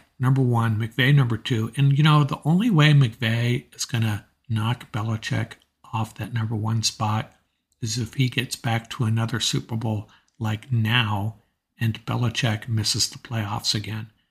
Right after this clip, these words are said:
If that happens, I'm gonna pop McVay to number one. But you look at that six and three record in the Super Bowl, you know you put Belichick on any sideline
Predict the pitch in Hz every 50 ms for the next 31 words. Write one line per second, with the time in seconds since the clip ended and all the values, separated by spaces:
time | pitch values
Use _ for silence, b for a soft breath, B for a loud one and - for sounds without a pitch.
0 | _ _ _ _ _ _ _ 127 117 - - 165 170 185 180 - 139 123 110 107
1 | - 113 104 101 101 101 - - - - _ _ _ - 120 113 110 110 107 107
2 | 107 - _ _ - - - 120 117 - - 120 113 113 110 - - - 110 110
3 | 110 110 107 107 - - - 117 113 110 110 104 107 117 117 120 120 120 123 120
4 | 113 110 - - _ _ _ _ _ _ _ _ _ _ _ - 107 104 104 -
5 | _ _ _ _ _ _ _ _ _ _ _ _ _ - 110 117 131 139 - -
6 | 139 143 143 - - - - - 156 143 - - 151 135 - - 151 139 135 139
7 | 135 135 - 139 139 139 139 135 123 - - 151 139 - 139 131 139 139 139 131
8 | 139 143 180 185 175 165 156 151 143 139 139 135 147 139 - - 147 - - _
9 | - 127 120 131 123 113 - 139 123 113 - 131 117 113 113 113 123 131 131 123
10 | - - - 110 110 110 110 117 113 113 110 107 107 110 107 113